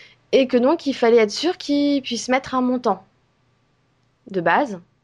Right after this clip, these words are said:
pour, euh, réserver les acteurs. Sur ce, du coup, les, l'association s'est dit, bon, on va lancer un, un crowdfunding, on appelle un financement participatif, un peu comme, euh, comme ce qui a été fait pour le film Véronica Mars, avec Kickstarter,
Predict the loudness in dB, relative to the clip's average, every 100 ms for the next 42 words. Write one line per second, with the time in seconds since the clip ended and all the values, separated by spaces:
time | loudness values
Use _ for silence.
0 | _ -6 -2 0 0 -2 -2 -4 -6 -8
1 | _ -6 -6 -4 -6 -8 -12 _ _ _
2 | _ _ _ _ _ _ _ _ _ _
3 | -12 -10 -8 -2 -2 -2 -4 0 2 0
4 | -2 -4 -4 -4 -4 0 2 4 2 -2
5 | -2 0 2 2 2 0 -2 -2 -6 -4
6 | -4 -2 -2 -2 -4 -8 -12 -12 -6 0
7 | 2 0 0 -4 -2 -6 -6 -8 -14 -6
8 | -6 -4 -6 -4 -4 -4 -2 -2 -2 -4
9 | -8 -4 -4 -2 -6 -6 -6 0 0 2
10 | 2 2 0 0 -2 -2 -12 _ _ _
11 | _ _ _ -2 0 -2 -12 -8 -8 -2